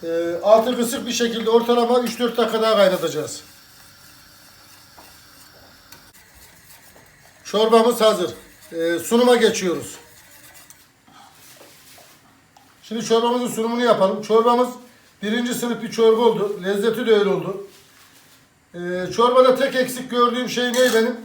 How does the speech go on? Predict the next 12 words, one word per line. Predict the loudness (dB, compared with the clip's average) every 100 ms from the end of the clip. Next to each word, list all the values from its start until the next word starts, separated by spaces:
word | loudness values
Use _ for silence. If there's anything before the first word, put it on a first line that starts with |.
| -20 _ _ _ _ -14
Bir | -2
yarım | 2 2 2
yemek | 0 2 2 4
kaşığı | 2 2 -6 -4
un. | -4 -4 -12 _ _ _ _ _ _
Eğer | 4 6 6
ya-, | 2 0
e, | 2 2 2
yarım | 2 2 0
yemek | 0 0 0
kaşığı | 0 -2 -2 -4
unu | -2 -2 -4 -6 -16